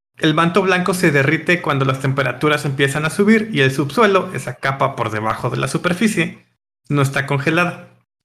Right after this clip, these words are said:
Como norma general, las zonas de hielo permanente se dan en te-, altitudes altas, por eso es común verlo en montañas.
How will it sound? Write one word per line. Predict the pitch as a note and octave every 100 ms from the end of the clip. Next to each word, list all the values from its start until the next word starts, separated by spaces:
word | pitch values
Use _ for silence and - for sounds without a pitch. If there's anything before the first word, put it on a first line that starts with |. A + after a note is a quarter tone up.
| _ _ _ _ _ -
Como | F3 D#3
norma | F3 G#3 A3
general, | F#3 C#3 C3+ E3 D3
las | C#3
zonas | D#3+ D#3+ D#3
de | D3
hielo | C#3+ C#3+ D3
permanente | C#3 C3 B2+ D3 F3+ F3 D#3+ - - _ -
se | - D3
dan | C#3 D3+
en | C#3
te-, | C#3 -
altitudes | C#3 C3+ C#3 C#3+ C#3+ -
altas, | D#3 F3+ E3 C3+ -
por | D3+ C#3
eso | D#3+ D3
es | C3+ C3+ -
común | - C#3 C#3+
verlo | C#3+ C3+
en | C3+
montañas. | D3 F#3 F3+ E3